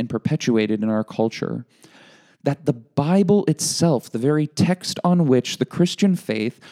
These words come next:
has been founded, has actually become one of the biggest barriers to people entering into a relationship with God.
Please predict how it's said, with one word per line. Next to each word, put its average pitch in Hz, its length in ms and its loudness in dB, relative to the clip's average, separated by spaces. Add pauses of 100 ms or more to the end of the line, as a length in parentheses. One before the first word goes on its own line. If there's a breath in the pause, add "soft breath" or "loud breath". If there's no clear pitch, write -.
(120 loud breath)
has 131 140 0
been 120 160 0
founded, 143 500 0 (360 loud breath)
has 165 260 0
actually 175 500 0
become 165 380 0
one 156 160 4
of 143 140 0
the 139 80 2
biggest 139 540 0
barriers 147 800 0 (280 loud breath)
to 185 100 0
people 180 440 0
entering 160 500 2
into 131 340 0
a 120 60 2
relationship 107 640 -2
with - 120 -10
God. - 360 -12